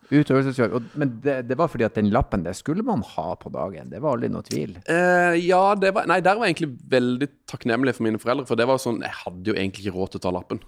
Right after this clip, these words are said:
Speaker 2: Og det var
Speaker 1: Mm.
Speaker 2: mange av mine kompiser som ikke fikk tatt lappen før de kom litt opp i tjueårene, eller at det var kanskje at bestemor spanderte eller noe. Men der, s-, mamma, de sa faktisk bare at hvis du, hvis du vil, så kan vi spandere lappen. Men da må du, da må du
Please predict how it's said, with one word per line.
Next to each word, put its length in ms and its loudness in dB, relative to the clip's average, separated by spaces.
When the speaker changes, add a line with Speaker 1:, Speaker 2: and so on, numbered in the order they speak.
Speaker 2:
Og 120 -2
det 60 6
var 80 4
Speaker 1:
Mm. 40 0
Speaker 2:
mange 180 2
av 80 2
mine 260 0
kompiser 340 -8
som 140 -4
ikke 260 -12
fikk 320 -12
tatt 240 -16
lappen 340 -6
før 220 -4
de 80 -4
kom 300 -4
litt 180 -8
opp 240 -10
i 80 0
tjueårene, 400 -2
eller 140 -2
at 100 -8
det 80 -2
var 100 0
kanskje 340 -4
at 100 -8
bestemor 340 -8
spanderte 360 -4
eller 120 -4
noe. 40 -4
Men 100 -2
der, 180 0
s-, 300 -12
mamma, 260 0
de 80 -6
sa 160 0
faktisk 220 -4
bare 180 0
at 80 -20
hvis 260 -4
du, 880 -2
hvis 200 -10
du 80 -12
vil, 160 -2
så 100 -10
kan 220 2
vi 320 0
spandere 320 -4
lappen. 340 -2
Men 80 -6
da 60 -2
må 120 -2
du, 80 -2
da 100 -2
må 220 2
du 640 -2